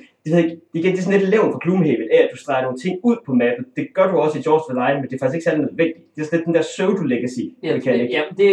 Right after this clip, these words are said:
Speaker 2: jeg synes, det er meget fint, det er pseudo-legacy, at det er sådan et kampagnespil, og, og, øh, du har et character sheet, hvor du krydser nogle ting. Fordi ellers så er legacy-element noget med, at du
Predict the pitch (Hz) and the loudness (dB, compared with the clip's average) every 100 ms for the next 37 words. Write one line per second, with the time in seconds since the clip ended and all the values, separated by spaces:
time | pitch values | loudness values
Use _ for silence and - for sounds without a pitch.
0 | 196 196 226 175 165 185 180 120 120 180 | 4 0 -2 0 0 0 -2 -4 -2 0
1 | 151 - - - - 117 127 147 127 120 | 0 -4 -12 -20 -16 -10 -8 -6 -8 -6
2 | - 170 175 - 101 - - 107 - 110 | -2 -2 -2 -8 -12 -10 -6 -4 -4 -8
3 | 110 104 127 147 - 160 180 - - 120 | -8 -8 -6 -4 -2 0 0 0 -8 -8
4 | - 110 - 135 127 110 120 - _ - | -4 -6 -4 -6 -6 -8 -12 -14 _ -14
5 | - 139 147 - 170 - 156 170 170 - | -4 -2 0 2 2 2 0 0 0 -2
6 | 123 135 123 127 127 117 123 | 0 0 0 -2 -2 -4 -8